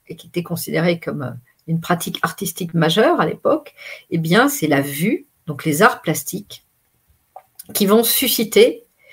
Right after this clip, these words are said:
le plus de, d'amour et d'inspiration de la beauté.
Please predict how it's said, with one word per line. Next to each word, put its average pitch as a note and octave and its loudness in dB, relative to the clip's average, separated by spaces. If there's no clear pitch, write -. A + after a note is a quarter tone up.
le E3+ 4
plus - -4
de, D#3 4
d'amour G3 4
et E3+ 2
d'inspiration F3 0
de F3+ 2
la D#3+ 2
beauté. - -8